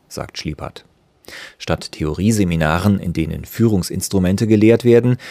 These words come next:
müssen Persönlichkeitsentwicklung, Selbstreflexion und das lebensnahe Lernen durch Rollenmodelle Patenschaften und Trainee-Programme in den Vordergrund rücken. Der Personalberater glaubt, dass H R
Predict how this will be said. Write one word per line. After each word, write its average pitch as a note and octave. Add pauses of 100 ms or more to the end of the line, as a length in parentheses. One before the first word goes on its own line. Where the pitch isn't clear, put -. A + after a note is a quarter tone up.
(220)
müssen F#2+
Persönlichkeitsentwicklung, G2+
Selbstreflexion F#2
und D3
das D3
lebensnahe G#2
Lernen F#2+
durch G2+
Rollenmodelle E2+ (340)
Patenschaften -
und B2
Trainee-Programme E2+
in E2
den F#2+
Vordergrund E2+
rücken. - (920)
Der F2
Personalberater A#2
glaubt, -
dass -
H -
R F2+